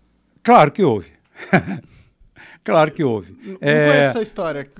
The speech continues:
Speaker 2: O Brizola, o que aconteceu? Perdeu?
Speaker 1: Olha só, o, o Brizola não podia ir pro segundo turno, porque todo mundo...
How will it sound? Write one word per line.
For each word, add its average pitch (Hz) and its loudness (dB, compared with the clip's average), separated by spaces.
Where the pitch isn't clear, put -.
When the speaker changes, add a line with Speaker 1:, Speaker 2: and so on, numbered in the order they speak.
Speaker 2:
O 156 -20
Brizola, 180 -6
o - -20
que 202 -16
aconteceu? 175 -16
Perdeu? 165 -6
Speaker 1:
Olha 277 2
só, 151 2
o, 196 0
o 202 2
Brizola 208 2
não 220 -2
podia 165 -4
ir 160 -6
pro 175 -10
segundo 196 -12
turno, 127 -10
porque - -20
todo - -14
mundo... 175 -12